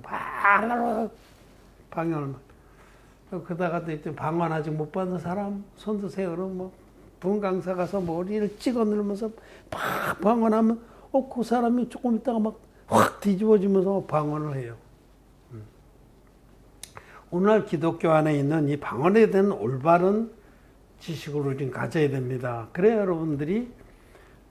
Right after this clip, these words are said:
그런 그 잘못된 지식에 빠져 있는 사람을 말씀으로, 어, 바로 인도해서, 어, 그도, 어, 예수 그리스도의 이름으로 세례를 받고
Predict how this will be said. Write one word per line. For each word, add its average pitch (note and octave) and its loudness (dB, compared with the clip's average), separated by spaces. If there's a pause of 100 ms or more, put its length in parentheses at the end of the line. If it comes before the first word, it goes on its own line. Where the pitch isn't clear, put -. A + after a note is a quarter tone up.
그런 D3+ 0
그 C#3+ -6
잘못된 F3+ -2
지식에 D#3 -8
빠져 C#3+ -4
있는 C3 -4
사람을 B2+ -6
말씀으로, E3 0 (800)
어, A#2 -6
바로 - 0
인도해서, E3+ -2 (520)
어, C#3 -10
그도, D#3 -2 (600)
어, A2+ -12 (760)
예수 D#3 -4
그리스도의 C#3+ -4
이름으로 C3 -4 (440)
세례를 C3 -6
받고 F3 -10